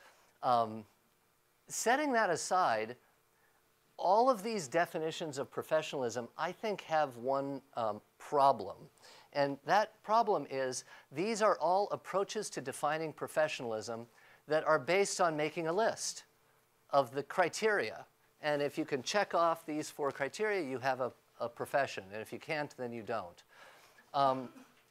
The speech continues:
so they are, uh, in that respect, good. They, they comprise a list of the shared promises of health professionals.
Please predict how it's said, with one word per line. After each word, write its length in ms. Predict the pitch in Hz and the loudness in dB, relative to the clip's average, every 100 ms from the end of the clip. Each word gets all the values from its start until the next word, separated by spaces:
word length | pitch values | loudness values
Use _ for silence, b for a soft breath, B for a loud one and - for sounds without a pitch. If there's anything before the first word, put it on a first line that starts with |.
| _ _ - | _ _ -6
so 240 | - 180 | 2 4
they 300 | 165 208 233 180 | 6 4 4 4
are, 440 | 180 175 170 160 b b b _ | 6 8 6 2 b b b _
uh, 240 | 160 156 147 - _ _ | 0 2 2 -2 _ _
in 160 | 185 180 | 0 4
that 220 | 202 196 | 4 2
respect, 640 | 156 - 262 247 170 - b b 143 | -2 -2 4 4 4 -2 b b 2
good. 340 | 214 190 117 | 6 6 6
They, 260 | 143 175 175 135 | 4 2 0 -2
they 200 | 147 185 | 0 0
comprise 800 | 190 202 - 170 160 160 165 - 165 | -2 -4 2 4 4 2 -2 -4 -2
a 80 | |
list 400 | 151 175 208 - | 2 2 2 -2
of 120 | 147 131 | -6 -4
the 80 | |
shared 460 | 135 - 147 151 151 | -4 -2 0 0 -2
promises 640 | 170 190 175 - 117 131 | -2 0 -2 -6 -6 -6
of 160 | - 135 | -8 -6
health 240 | 139 135 - | -4 -6 -8
professionals. 800 | 156 202 196 104 90 - - | -6 -6 -6 -12 -16 -18 -18